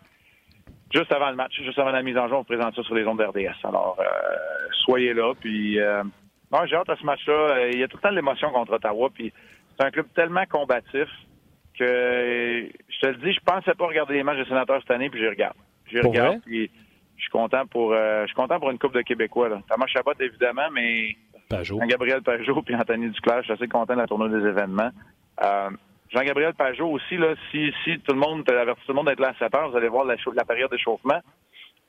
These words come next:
Speaker 1: On va y parler, euh, de façon exclusive pendant l'échauffement. On va jaser avec, euh, Jean-Gabriel Pajot. Fait que soyez
Speaker 2: Ouais,
Speaker 1: là
Speaker 2: ça.
Speaker 1: aussi. Ça,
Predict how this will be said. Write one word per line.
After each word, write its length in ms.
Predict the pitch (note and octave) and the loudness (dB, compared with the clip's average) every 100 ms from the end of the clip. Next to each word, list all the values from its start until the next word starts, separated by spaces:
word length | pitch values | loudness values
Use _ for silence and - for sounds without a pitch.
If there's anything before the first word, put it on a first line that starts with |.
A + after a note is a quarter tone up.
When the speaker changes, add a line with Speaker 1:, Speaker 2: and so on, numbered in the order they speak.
| _ | _
Speaker 1:
On 40 | G#2+ | 0
va 100 | A#2 | 0
y 20 | |
parler, 520 | A#2 B2+ C#3+ E3+ F3+ - A#2 | 2 0 2 0 0 -4 -2
euh, 240 | A#2+ A#2 | 2 2
de 80 | A2+ | 0
façon 200 | A#2 A#2 | -2 0
exclusive 600 | C#3+ - C3+ A#2 D#3 C#3+ - - | -2 -2 0 2 0 -2 -6 0
pendant 340 | E3 D#3+ F3 | 2 4 2
l'échauffement. 560 | D3+ B2 B2+ G#2+ C3+ D3 | 2 0 -2 0 0 2
On 100 | A2+ | 2
va 100 | A2 | 2
jaser 220 | A2+ A2+ | 2 2
avec, 240 | B2+ A#2+ | 0 0
euh, 420 | A2+ G#2+ G#2 G#2 G2+ | 0 2 2 2 2
Jean-Gabriel 400 | A2+ A#2 A2+ A#2 | 0 0 0 0
Pajot. 320 | A2+ G#2 A#2 - _ _ _ | 0 -2 -4 -10 _ _ _
Fait 100 | - | -12
que 60 | G2 | -6
soyez 240 | - B2+ | 0 2
Speaker 2:
Ouais, 60 | C3+ | 2
Speaker 1:
là 80 | C#3+ | 0
Speaker 2:
ça. 80 | A#2+ | -2
Speaker 1:
aussi. 320 | G2 C#3+ | -2 -4
Ça, 60 | A#3+ | -2